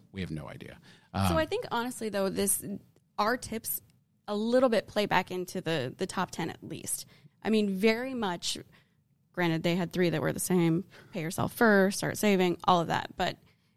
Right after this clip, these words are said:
Speaker 2: that is one of the best things you can do. I mean,
Speaker 1: Mm-hmm.
Speaker 2: definitely take advantage of these new limits that are going to be coming out. I mean,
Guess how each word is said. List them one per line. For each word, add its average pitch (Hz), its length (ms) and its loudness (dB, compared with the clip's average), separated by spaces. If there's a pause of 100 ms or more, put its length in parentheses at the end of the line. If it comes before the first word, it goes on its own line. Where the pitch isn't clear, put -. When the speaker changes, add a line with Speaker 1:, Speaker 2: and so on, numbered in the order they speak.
(300)
Speaker 2:
that 285 120 0
is 392 180 -2
one 208 140 -2
of 196 60 -4
the 175 60 -6
best - 260 -8
things 170 200 -4
you 156 80 -2
can - 140 -4
do. - 140 -4 (200)
I 202 80 6
mean, 175 260 6
Speaker 1:
Mm-hmm. 82 120 -14 (180)
Speaker 2:
definitely 233 460 4
take 190 220 -10
advantage 180 340 2
of 170 80 -2
these 165 160 -2
new 180 140 4
limits 170 260 0
that 180 100 -2
are 175 80 -4
going 180 180 -2
to 170 40 -2
be 170 80 -4
coming 165 260 -6
out. 160 300 -4
I - 80 -8
mean, 165 300 -6